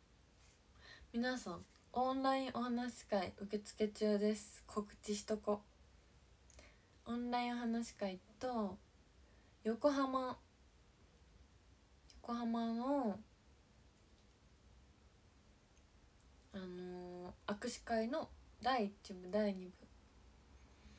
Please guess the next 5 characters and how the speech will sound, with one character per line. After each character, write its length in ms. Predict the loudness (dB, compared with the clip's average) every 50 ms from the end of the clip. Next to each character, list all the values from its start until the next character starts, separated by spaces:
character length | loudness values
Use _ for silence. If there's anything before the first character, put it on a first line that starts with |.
| -20 -20 -20 -20 -20 -20 -20 -20 -20 -20 -20 -20 -20 -20 -20 -20 -20 -20 -20 -20 -20 -20 -20 -20 -20 -20 -20 -20 -20 -20 -20 -18 -12 -10 -10
受 160 | -8 -8 -10
付 300 | -10 -10 -12 -12 -12 -12
中 320 | -10 -8 -6 -4 -4 -4
で 200 | -6 -8 -10 -12
す。 580 | -10 -8 -8 -8 -8 -8 -8 -10 -10 -12 -14